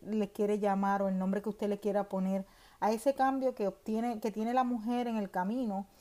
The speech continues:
donde va madurando, donde, eh, eh, empieza a cambiar su vida, donde empieza a ver las cosas de una manera completamente diferente.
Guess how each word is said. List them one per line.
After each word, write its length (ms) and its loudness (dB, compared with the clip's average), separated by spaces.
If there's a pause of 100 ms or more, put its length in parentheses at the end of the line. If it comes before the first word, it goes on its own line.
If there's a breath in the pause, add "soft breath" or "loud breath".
(260 loud breath)
donde 440 2
va 160 0
madurando, 800 2
donde, 380 0
eh, 380 -6
eh, 640 -2
empieza 520 -2
a 40 -4
cambiar 400 0
su 220 -4
vida, 440 -2
donde 280 -4
empieza 460 -2
a 20 -2
ver 180 -2
las 160 -2
cosas 380 -6
de 80 -4
una 100 -4
manera 320 -2
completamente 580 -4
diferente. 600 -6